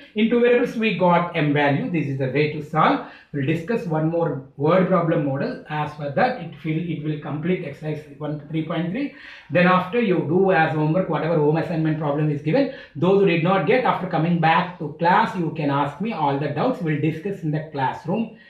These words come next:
Okay? Yes, students. Yes, students, in this exercise, some word problems are given.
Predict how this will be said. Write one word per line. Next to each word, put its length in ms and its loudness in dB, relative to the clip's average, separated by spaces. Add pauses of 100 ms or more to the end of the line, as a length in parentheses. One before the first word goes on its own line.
(500)
Okay? 600 -6
Yes, 280 -6
students. 380 -16 (1700)
Yes, 240 2
students, 360 0
in 140 0
this 160 -2
exercise, 420 0
some 180 2
word 280 4
problems 360 0
are 200 2
given. 340 2